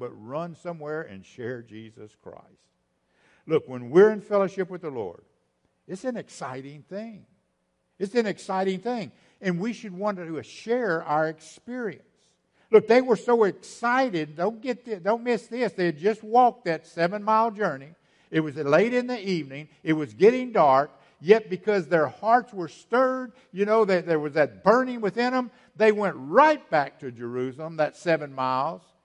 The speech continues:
because they wanted to share with the disciples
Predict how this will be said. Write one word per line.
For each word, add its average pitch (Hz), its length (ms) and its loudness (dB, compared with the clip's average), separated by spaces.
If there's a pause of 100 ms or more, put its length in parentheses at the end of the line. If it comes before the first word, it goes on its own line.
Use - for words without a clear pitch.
(540)
because 208 260 2
they 226 140 2
wanted 240 340 0
to 185 100 -2
share 247 600 -2
with 185 200 -2
the 196 100 2
disciples 190 640 -2